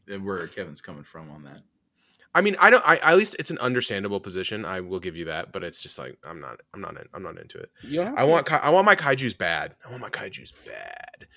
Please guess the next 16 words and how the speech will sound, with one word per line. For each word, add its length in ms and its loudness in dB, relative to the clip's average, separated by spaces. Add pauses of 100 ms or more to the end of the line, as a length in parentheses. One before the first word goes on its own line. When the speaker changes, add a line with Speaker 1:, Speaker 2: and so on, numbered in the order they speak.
(200)
Speaker 2:
So, 180 4
Speaker 3:
Na, 80 2
Speaker 2:
okay. 260 6
Speaker 3:
na, 220 -6
na, 200 -4
na, 240 -8
na. 60 -12 (480)
Speaker 2:
Darn 280 -6
it, 220 -8 (200)
darn 280 -8
it. 140 -10
Okay. 200 0 (400)
What 260 6
a, 380 8
Speaker 3:
<laughs> 80 -18
Speaker 2:
what? 400 4